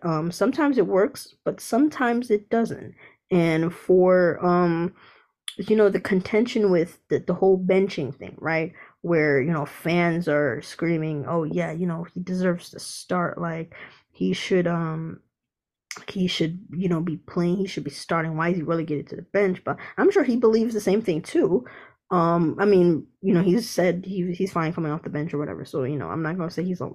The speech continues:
he's lying or anything like that. But it's just all in, again, body language, and, um, we, we, we see it in, uh, not just in play too. So I just think, I just don't believe he, like, if,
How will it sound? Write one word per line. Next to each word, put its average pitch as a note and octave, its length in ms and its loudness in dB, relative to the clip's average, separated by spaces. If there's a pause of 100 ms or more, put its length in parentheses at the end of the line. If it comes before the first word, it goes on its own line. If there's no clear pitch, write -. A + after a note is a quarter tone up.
he's D#3 160 -4
lying F#3 320 -4
or - 140 -6
anything - 320 -14
like - 140 -14
that. F2+ 200 -8 (480)
But F3 380 4 (500)
it's D4+ 220 4
just D#4+ 260 2
all F#3 300 4
in, E3 500 2
again, D3+ 500 0 (320)
body F3 320 4
language, G#3 720 4
and, E3+ 600 -2
um, E3 760 -4
we, D#3+ 260 0
we, D3 280 -2
we D#3+ 160 0
see E3 400 -2
it C3+ 160 -2
in, D#3 300 -4 (100)
uh, - 440 -10
not E3+ 200 0
just E3 340 -2
in E3 200 -2
play D3+ 340 -4 (100)
too. - 300 -8 (440)
So E3+ 460 0
I A3 160 2
just D4+ 280 0
think, F3 420 0 (320)
I C#4+ 80 4
just D4+ 220 6
don't F#3 280 4
believe E3 380 0
he, D#3 360 -4
like, D3+ 300 0
if, - 300 -2